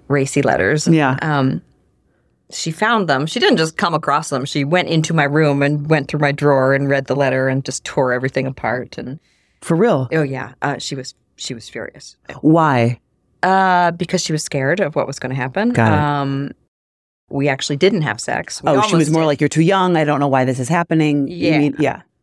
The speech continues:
Speaker 1: I mean, that in itself, the, the almost
Speaker 2: The
Speaker 1: having
Speaker 2: irony?
Speaker 1: sex story is really funny. But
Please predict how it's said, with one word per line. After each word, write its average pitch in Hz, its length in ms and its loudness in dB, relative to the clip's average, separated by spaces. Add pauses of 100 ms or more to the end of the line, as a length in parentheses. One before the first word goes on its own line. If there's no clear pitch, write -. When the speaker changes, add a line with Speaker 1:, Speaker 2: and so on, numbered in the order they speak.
Speaker 1:
I - 40 -10
mean, 160 140 -4
that 185 240 -2
in 156 140 -6
itself, 127 420 -12
the, 131 320 -10
the - 140 -16
almost 151 200 -10
Speaker 2:
The 151 100 6
Speaker 1:
having 151 120 2
Speaker 2:
irony? 175 260 2
Speaker 1:
sex 220 440 -4
story 139 380 -6
is 143 220 -12
really 131 100 -14
funny. - 280 -8
But 277 240 0